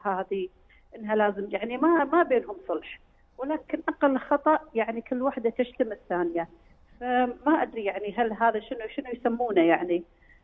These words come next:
آه، يعني، ننصحهم بشنو؟ زين، وهل هذه ت-، تتكلمون عن بعض، هل يعتبرون، تعتبر هذه غيبة؟ أو إنه، يعني، إنه بينهم كذي المشاكل هذه هي اللي ولدت هذا الشيء هذا، أو السبب هو الزوج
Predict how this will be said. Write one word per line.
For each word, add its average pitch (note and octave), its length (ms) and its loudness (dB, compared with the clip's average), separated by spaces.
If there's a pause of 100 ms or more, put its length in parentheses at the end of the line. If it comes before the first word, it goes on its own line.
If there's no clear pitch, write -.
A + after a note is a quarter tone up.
(100)
آه، G3 260 6
يعني، G3 460 0
ننصحهم G#3+ 640 0
بشنو؟ G3+ 520 0 (540)
زين، G#3 420 2
وهل A3 480 2
هذه A#3 260 4
ت-، A#3 140 -8
تتكلمون A#3+ 840 -2
عن A3 160 -2
بعض، G#3+ 360 2
هل A3+ 160 -6
يعتبرون، A3 640 -2
تعتبر A3 380 0
هذه G#3+ 200 4
غيبة؟ G#3 440 0 (420)
أو C4 140 4
إنه، C#4 240 -2
يعني، C4+ 220 -4
إنه C4+ 280 -2
بينهم B3+ 420 0 (120)
كذي A#3+ 440 -2
المشاكل G3+ 800 2
هذه A3+ 540 2
هي A#3+ 80 2
اللي A3 260 0 (220)
ولدت G#3+ 480 0
هذا G#3+ 340 2
الشيء G#3 400 -4
هذا، G#3 280 2 (460)
أو D4 140 6
السبب D4 500 -2
هو C4 200 -2
الزوج B3 400 0